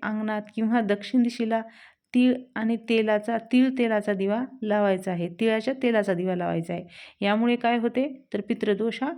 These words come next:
कमी होण्यास मदत होते, अडकलेली कामे मार्गी लागतात आणि घरातील अकारण अडचणीसुद्धा दूर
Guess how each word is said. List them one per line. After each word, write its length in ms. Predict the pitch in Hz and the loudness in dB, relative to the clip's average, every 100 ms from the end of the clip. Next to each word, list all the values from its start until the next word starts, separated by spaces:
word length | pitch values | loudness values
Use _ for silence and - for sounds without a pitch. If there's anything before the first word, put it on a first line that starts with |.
| - - | -10 -6
कमी 220 | 226 220 | -2 0
होण्यास 380 | 208 202 233 262 | 0 0 -2 0
मदत 340 | 254 208 190 185 | 0 2 0 -2
होते, 320 | 160 165 - - - - | -4 -4 -4 -8 -20 -8
अडकलेली 520 | 180 196 220 214 214 | 0 0 0 -2 -2
कामे 340 | 214 208 214 254 | -2 -2 0 4
मार्गी 500 | 247 214 202 196 202 | 4 2 0 0 0
लागतात 520 | 180 - 170 175 170 170 - _ | -2 -4 -10 -6 -6 -8 -20 _
आणि 160 | - 190 | -4 -2
घरातील 540 | 190 202 202 196 240 254 - | 0 2 2 2 -2 -2 0
अकारण 480 | 240 247 220 220 | 0 2 0 0
अडचणीसुद्धा 840 | 220 202 190 196 185 185 175 190 277 285 - | -2 -4 -2 -2 -4 -6 -6 -4 -4 -6 -10
दूर 240 | 180 190 | -4 -2